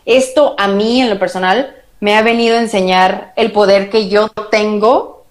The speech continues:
como persona, como mujer, que, que dices, "No, no, no pasa nada". Y sí, es doloroso y a veces sientes que, que no vas a salir de ahí,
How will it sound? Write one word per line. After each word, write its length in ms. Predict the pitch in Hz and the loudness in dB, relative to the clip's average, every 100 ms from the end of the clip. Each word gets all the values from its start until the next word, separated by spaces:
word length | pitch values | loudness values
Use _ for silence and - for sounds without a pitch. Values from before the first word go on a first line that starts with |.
| _ | _
como 500 | - 214 196 190 180 | -2 2 2 2 0
persona, 760 | 180 175 - 220 220 214 214 214 | 0 -2 -2 -2 0 2 0 -2
como 220 | 214 208 | -4 -2
mujer, 720 | 190 180 180 196 208 214 220 - - _ _ _ _ _ - | -2 -4 -4 0 2 2 0 -4 -18 _ _ _ _ _ -4
que, 260 | 247 226 | -2 0
que 120 | - 254 | 0 2
dices, 500 | 262 277 269 269 - | 2 0 -2 -4 -4
"No, 200 | 285 320 | 0 2
no, 260 | 330 320 | 2 0
no 240 | 247 269 269 | 0 0 2
pasa 220 | 294 294 | 0 2
nada". 420 | 254 220 196 - - | 2 2 2 -2 -8
Y 80 | 214 | -8
sí, 680 | - 277 294 302 - - - | -2 2 2 0 -4 -10 -2
es 180 | 240 | 0
doloroso 500 | 262 240 208 208 208 | 2 2 2 2 0
y 80 | 226 | 0
a 80 | 202 | 0
veces 260 | 196 214 214 | 0 -4 -4
sientes 460 | 214 202 226 - | -4 -2 -4 -6
que, 240 | - 175 - | -4 -4 -2
que 80 | |
no 160 | 180 196 | -2 0
vas 160 | 220 233 | 0 -2
a 60 | |
salir 340 | 202 175 185 185 | -2 0 0 2
de 100 | 196 | 2
ahí, 460 | 196 190 196 196 | 2 0 -2 -8